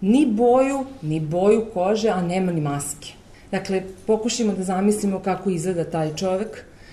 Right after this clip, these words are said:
posebno ukoliko se posmatra kroz ovu vrlo snažnu vizuru psihoanalize, dakle, gde maske u svakom slučaju igraju neku ulogu. On polazi od freudovskog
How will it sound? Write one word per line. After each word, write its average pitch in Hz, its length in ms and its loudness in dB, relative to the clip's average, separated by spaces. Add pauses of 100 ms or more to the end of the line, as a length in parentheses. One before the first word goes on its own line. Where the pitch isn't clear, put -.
(160)
posebno 208 460 0
ukoliko 190 440 -2
se - 200 -6
posmatra 175 580 -6
kroz 165 200 -4
ovu 165 220 -2
vrlo 190 260 -2
snažnu 170 540 -4
vizuru 151 400 -6
psihoanalize, 151 920 -6
dakle, 143 320 -8 (520)
gde 147 340 -2
maske 147 560 -8
u - 40 -14
svakom 165 340 -4
slučaju 147 420 -8
igraju 147 320 -2
neku 139 300 -8
ulogu. 233 360 -2 (560)
On 226 140 2
polazi 233 440 4
od 160 200 -2 (360)
freudovskog 202 540 4